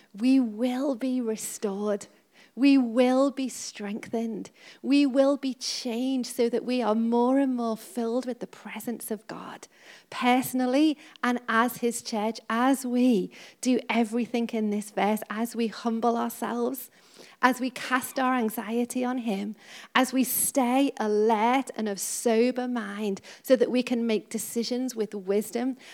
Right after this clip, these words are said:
as we recognize there is an enemy who is prowling around, who comes to steal and kill and destroy, but as we stand our ground in faith and we resist him here,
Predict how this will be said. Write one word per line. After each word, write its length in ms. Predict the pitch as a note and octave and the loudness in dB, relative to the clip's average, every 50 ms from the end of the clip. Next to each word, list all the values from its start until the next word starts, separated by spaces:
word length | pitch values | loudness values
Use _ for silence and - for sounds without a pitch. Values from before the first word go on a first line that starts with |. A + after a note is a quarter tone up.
| - - | -4 2
as 200 | - C4 B3+ - | 2 2 6 6
we 140 | B3 C4 C4 | 6 6 6
recognize 920 | B3 G3 F#3+ C4 B3 - - - C#4+ - C#4 C4+ C4 C4+ C#4 D4 D4 - | 4 6 4 4 4 4 -2 -6 -4 -4 -4 -4 -2 -2 0 0 -2 -2
there 200 | - B3+ A#3+ A3 | 0 0 0 2
is 140 | G#3+ A3 A3 | 0 0 -2
an 140 | A#3 A3+ - _ - | -4 -6 -6 _ -4
enemy 540 | A3 A#3 A#3+ B3 B3+ C4 C#4 D4 D#4+ C#4+ - - - - - | 0 2 2 4 4 6 6 6 6 6 2 -2 -20 -8 0
who 140 | - C4+ B3+ | 4 6 8
is 140 | B3 A#3+ A#3+ | 8 6 6
prowling 720 | - - - - A#3+ A#3 A3+ A#3 A#3+ B3 B3+ C4 C4 C4+ C4+ | 0 -12 -6 0 2 4 4 4 4 4 4 2 2 2 2
around, 420 | C4 B3 A#3 G#3+ G#3+ G#3+ A3 A3+ | 2 2 2 2 2 2 0 -2
who 120 | - B3 | -2 -6
comes 320 | A3+ - - A#3+ A#3 A#3+ - | -6 -6 -6 -4 -4 -4 -6
to 140 | - - A3 | -6 -8 -6
steal 440 | - - - - A#3 A#3 A#3+ B3+ | -6 -6 -4 -4 -2 -2 0 0
and 140 | B3+ B3 B3 | 0 -2 -4
kill 220 | B3 - B3 A3+ A#3 | -6 -6 -4 -2 -2
and 120 | A3+ A3+ | -2 -4
destroy, 500 | A#3+ A3+ - - - A#3+ A3+ A3 A3 G#3+ G#3+ - - | -6 -8 -10 -6 -2 0 2 2 2 0 -2 -4 4
but 420 | - D#4 D#4 A3 F#3 - - - - - - - - - - - - | 6 6 6 6 4 -2 -10 -12 -14 -14 -20 -20 -20 -20 -16 -4 2
as 200 | - C4 B3 - | 2 2 2 2
we 140 | A#3+ B3 B3 | 0 0 0
stand 720 | G3 - - - - - B3 A3+ A#3 A#3+ B3+ C4 C#4 C#4+ B3+ - | 0 0 -2 -4 0 2 2 4 4 4 4 6 4 4 4 4
our 240 | G#3 A3 A3 G#3+ A3 | 2 4 4 4 2
ground 640 | G#3+ - F#3 G#3+ A3 G#3+ A3 A3 A3+ A#3 A#3+ A3+ A#3 | 0 -2 -2 -2 0 0 0 -2 0 -2 -2 -2 -2
in 160 | - A#3 A#3 | -2 -2 -2
faith 480 | A3+ - - - A3+ G#3 G3 F#3+ - - - | -2 -6 -6 -4 -2 -2 -2 -4 -6 -10 -8
and 200 | - G3+ G#3 G#3 | -6 -6 -4 -4
we 140 | G#3 G#3+ G#3 | -2 -2 -2
resist 560 | G3+ G3 G3 G3 - - G#3+ G#3+ - - - | 0 0 0 0 2 0 0 0 0 -4 -2
him 160 | B3+ B3 B3 | 0 0 0
here, 420 | A#3 A#3 - B3 A#3+ B3 B3 G3 | -2 2 4 6 8 8 8 6